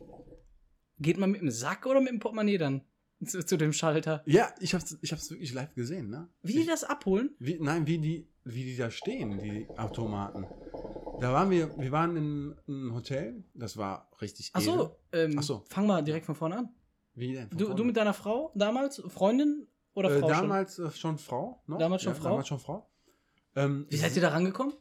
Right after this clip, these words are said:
Speaker 1: Als Vorgeschichte, wie seid
Speaker 2: Abu
Speaker 1: ihr
Speaker 2: Dhabi?
Speaker 1: Ja.
Speaker 2: Sie wollte immer schon nach Abu Dhabi.
Speaker 1: Okay.
Speaker 2: Ich war immer so, oh nee, arabisches Land. Hm.
Speaker 1: Hat dich nicht gereizt?
Speaker 2: Hat mich nicht gereizt. Ich so, oh, weiß ich nicht, ne?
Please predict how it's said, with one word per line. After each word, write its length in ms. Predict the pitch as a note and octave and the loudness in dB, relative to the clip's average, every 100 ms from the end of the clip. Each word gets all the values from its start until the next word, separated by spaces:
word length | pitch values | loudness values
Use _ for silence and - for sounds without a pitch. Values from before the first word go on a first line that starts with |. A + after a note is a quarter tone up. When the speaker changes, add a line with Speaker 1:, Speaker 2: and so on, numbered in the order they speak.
| _ _ | _ _
Speaker 1:
Als 100 | - | -14
Vorgeschichte, 520 | - F3+ F3+ G#3 G3+ | -6 -6 -4 -8 -6
wie 80 | F3 | -6
seid 160 | D#3+ E3 | -2 0
Speaker 2:
Abu 120 | C3 | 2
Speaker 1:
ihr 40 | |
Speaker 2:
Dhabi? 380 | D#3+ F#3 D#3+ A#3 E3+ | 4 4 2 -2 -6
Speaker 1:
Ja. 140 | E3 - _ _ | -6 -8 _ _
Speaker 2:
Sie 180 | - C#3 | -4 2
wollte 200 | G3 F#3 F3+ | 2 0 -2
immer 220 | F#3 D3+ | -2 -2
schon 140 | B2+ | -2
nach 120 | A2 A2 | -6 -6
Abu 200 | G#2+ A2 | -8 -6
Dhabi. 300 | A2 A#2+ D3 | -6 -6 -6
Speaker 1:
Okay. 180 | D3+ F3 | -4 -2
Speaker 2:
Ich 60 | |
war 80 | D#3 | -2
immer 220 | D#3 C#3+ | -2 -2
so, 240 | C3 C3 C3 | -2 -4 -4
oh 120 | C3 | -4
nee, 440 | A#2 A2 A#2 A2 _ _ - | -4 -4 -6 -6 _ _ -12
arabisches 540 | F#2+ A2+ A2+ G#2 - | -8 -6 -8 -10 -12
Land. 320 | G#2 G#2 G#2 | -12 -12 -12
Hm. 120 | - C3 | -8 -6
Speaker 1:
Hat 120 | E3 | -4
dich 120 | F3 | 0
nicht 140 | F#3 F3+ | -2 0
gereizt? 460 | D3 D3+ E3 - | -2 -2 -2 -6
Speaker 2:
Hat 120 | C#3+ | -6
mich 100 | C#3+ | -4
nicht 140 | C#3 B2 | -4 -6
gereizt. 400 | A2 G#2+ A2+ A2 | -6 -6 -6 -10
Ich 80 | G2+ | -12
so, 220 | G#2+ G2 | -12 -12
oh, 240 | G2 - G#2+ | -14 -16 -14
weiß 200 | G#2 G#2 | -14 -14
ich 160 | G2 G2 | -18 -20
nicht, 300 | F#2+ - A#2+ | -20 -18 -12
ne? 200 | A#2 | -12